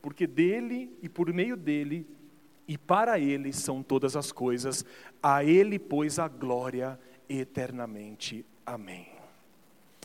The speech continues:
Essa é uma canção de louvor, como eu disse, escrita pelo apóstolo Paulo. O apóstolo Paulo diz aqui, meus irmãos, que todas as coisas, é só nós lermos aqui, foram criadas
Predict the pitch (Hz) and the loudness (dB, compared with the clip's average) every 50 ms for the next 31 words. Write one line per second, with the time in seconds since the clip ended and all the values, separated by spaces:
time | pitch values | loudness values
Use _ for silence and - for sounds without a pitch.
0 | - - - - - - - 170 180 233 214 208 - 233 208 - - 214 208 202 | -20 -20 -20 -20 -2 4 6 8 8 8 6 6 4 4 2 2 2 0 0 0
1 | 208 214 208 196 180 135 135 156 151 143 139 - 139 135 131 123 113 135 151 156 | 2 4 4 4 2 2 0 0 0 0 -2 -6 -6 -6 -6 -6 -4 -4 -4 -2
2 | - - 156 - - - - 160 165 170 160 - 156 147 - - 143 143 139 135 | -2 -2 -2 -4 -4 -2 -2 -2 -2 -2 0 -2 -2 -2 0 -2 0 0 0 0
3 | - - 127 123 123 - - 127 123 - - - 113 95 87 85 85 95 110 - | 0 -2 -2 -2 -2 -4 -4 -4 -4 -6 -4 -4 -4 -4 -4 -8 -10 -14 -18 -20
4 | - - - - - - - - - - - 160 156 220 233 - 247 220 - 240 | -20 -20 -20 -20 -20 -20 -18 -18 -10 6 6 8 8 8 6 4 2 4 6 6
5 | 247 254 196 220 214 190 175 - - 226 247 226 214 175 143 156 139 143 135 123 | 6 6 2 0 0 0 0 0 0 -4 -2 0 0 0 0 0 -2 -2 -2 -2
6 | 117 - - 202 - - - - 185 - 311 349 - 330 294 226 254 214 - - | -4 -4 -6 -6 -6 -6 -2 2 4 6 6 6 4 2 0 0 0 -2 -4 -2
7 | - 165 151 151 156 160 156 202 247 320 294 - - - - - - - - - | 2 4 4 4 4 2 0 -2 -2 -2 -2 -6 -8 -8 -10 -14 -18 -20 -20 -6
8 | - 147 147 - - 202 208 208 196 175 139 143 143 139 135 139 139 123 135 127 | -2 -2 0 2 2 2 4 6 4 4 4 4 4 4 4 2 0 0 -2 -2
9 | - - 170 208 262 285 - - - - - - - - 208 220 226 233 262 254 | 0 0 0 0 0 0 -4 -12 -18 -16 -16 -14 -2 6 8 10 10 10 8 4
10 | 226 - - - - 269 277 277 233 190 190 202 220 196 190 240 247 269 - - | 2 -2 -8 -2 0 2 4 6 4 4 4 2 0 4 4 4 4 4 0 -2
11 | - - - | -2 -4 -6